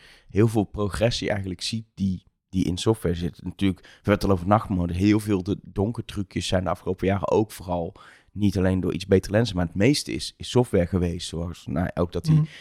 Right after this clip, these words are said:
Speaker 1: dat hij een paar seconden pakt om, om, om meer belichting te hebben, maar z-,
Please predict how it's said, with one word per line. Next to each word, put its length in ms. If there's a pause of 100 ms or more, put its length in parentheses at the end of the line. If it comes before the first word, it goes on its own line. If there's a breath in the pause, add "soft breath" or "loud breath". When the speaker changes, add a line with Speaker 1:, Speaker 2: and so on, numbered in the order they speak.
(120 loud breath)
Speaker 1:
dat 120
hij 80
een 60
paar 180
seconden 440
pakt 300
om, 220
om, 280
om 160
meer 140
belichting 320
te 60
hebben, 280
maar 200 (200)
z-, 200